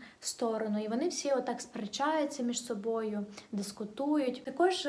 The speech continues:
одним з, ем, завсідників цього клубу є Сартр і Кесель. Ем, і Павло, один з шахістів, який також втік з, е, Росії,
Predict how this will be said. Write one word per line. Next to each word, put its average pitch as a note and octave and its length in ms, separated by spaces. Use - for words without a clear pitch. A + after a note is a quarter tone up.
одним C4+ 320
з, A3+ 160
ем, A3+ 440
завсідників A#3 760
цього G#3+ 180
клубу D4 360
є G3 240
Сартр C#4+ 680
і G3 80
Кесель. C4+ 580
Ем, G#3+ 440
і A3+ 200
Павло, A#3+ 520
один A#3+ 360
з A3+ 320
шахістів, A3 680
який A3 220
також A#3 340
втік - 460
з, G3+ 160
е, G#3+ 640
Росії, C#4+ 500